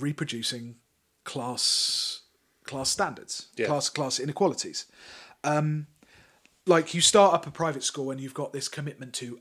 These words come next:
Speaker 1: academic excellence or, or
Speaker 2: Mm-hmm.
Speaker 1: higher standards. Like, it's an instinctually hierarchy-driven, conservative drive, you know?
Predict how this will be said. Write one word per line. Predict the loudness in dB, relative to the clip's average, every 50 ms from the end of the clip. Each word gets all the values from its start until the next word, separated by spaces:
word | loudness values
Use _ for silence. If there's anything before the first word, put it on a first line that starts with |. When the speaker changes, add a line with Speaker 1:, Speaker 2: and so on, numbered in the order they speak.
| _ -6
Speaker 1:
academic | -6 -6 -4 -6 -8 -6 -6 -6 -6 -6 -8 -10 -10 -10
excellence | -10 -8 -8 -8 -8 -8 -8 -8 -10 -10 -10 -8 -8
or, | -8 -8 -8
or | -8 -6 -6
Speaker 2:
Mm-hmm. | -6 -6
Speaker 1:
higher | -4 -4 -4 -4 -4 -6
standards. | -6 -6 -6 -6 -8 -8 -8 -10 -14 -10 -8 -8 -8 -8 -12 -18 -16
Like, | -14 -14 -14 -14 -10 _
it's | -4 -4 -4 -4
an | -4
instinctually | -6 -6 -6 -6 -6 -8 -8 -10 -8 -10 -8 -6 -4 -4 -2 -2 -2 -4 -4 -6 -8 -10 -18 -20 -20 -20 -20 -20 -20 -20 _ _ _
hierarchy-driven, | -6 -2 0 2 4 4 4 4 2 0 -4 -6 -8 -6 -6 -8 -6 -8 -10 -10 -10 -12 -14 -14
conservative | -14 -10 -4 0 0 0 2 0 -2 -4 -6 -6 -8 -6 -6 -6 -8 -10 -12 -18 -20 -20 -20 -20 _ _ _ _ _ -2
drive, | 2 2 4 2 2 -2 -10 -14
you | -12 -8
know? | -4 -4 -4 -4